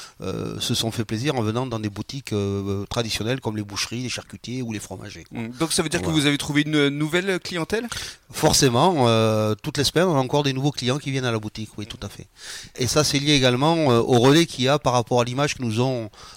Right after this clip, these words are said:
Speaker 1: donnée des restaurateurs, puisque nous délivrons quand même beaucoup de restaurateurs, euh, sur, sur le coin,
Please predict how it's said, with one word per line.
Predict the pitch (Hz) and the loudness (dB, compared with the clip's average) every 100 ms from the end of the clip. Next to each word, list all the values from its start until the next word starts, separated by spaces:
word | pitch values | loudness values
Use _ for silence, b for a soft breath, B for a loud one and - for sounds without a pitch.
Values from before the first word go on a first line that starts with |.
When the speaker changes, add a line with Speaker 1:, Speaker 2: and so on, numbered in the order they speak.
| - | -4
Speaker 1:
donnée | 113 139 151 | 2 4 4
des | 127 156 | 4 4
restaurateurs, | 156 - 120 110 - 117 170 B B B | 4 2 0 0 2 2 0 B B B
puisque | - - 110 | -10 -8 -6
nous | 107 101 107 | -6 -6 -4
délivrons | 107 104 123 | -4 -2 -4
quand | 120 | -4
même | 110 117 107 | -6 -6 -6
beaucoup | 120 - | -6 -4
de | 113 | -4
restaurateurs, | 113 - 104 101 - 131 127 | -4 -4 -4 -4 -4 -4 -2
euh, | 104 95 92 | -4 -6 -10
sur, | - 98 90 | -10 -12 -12
sur | - 107 | -10 -10
le | |
coin, | 92 95 | -10 -16